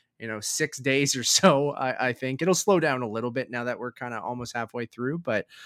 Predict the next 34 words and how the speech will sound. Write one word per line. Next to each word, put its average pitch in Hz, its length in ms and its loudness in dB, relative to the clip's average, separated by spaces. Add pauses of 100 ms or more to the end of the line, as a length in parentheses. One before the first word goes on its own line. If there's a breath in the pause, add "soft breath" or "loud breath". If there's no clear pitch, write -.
(240 loud breath)
um, 113 300 0
you 131 100 0
can 139 100 0
get 135 140 0
all 147 160 4
our 165 220 6
reviews 139 320 -2
there 151 180 4
if 143 80 -2
you 139 80 -10
prefer 135 240 -4
the 123 140 -4
audio 151 340 0
version, 151 320 -2
or 127 100 -4
if 107 140 -8
you're 113 80 -6
listening 131 300 -6
to 131 60 -6
the 131 120 -4
audio 127 300 -2
version, 123 260 -4
you 117 60 -4
already 98 200 -2
are 92 80 -4
in 90 80 -8
the 90 200 -14
right 101 260 -6
spot. 160 320 0
It's - 140 -8
on 95 120 -8 (220)
Untitled 120 560 -6
Movie 139 280 -4
Reviews 139 420 -4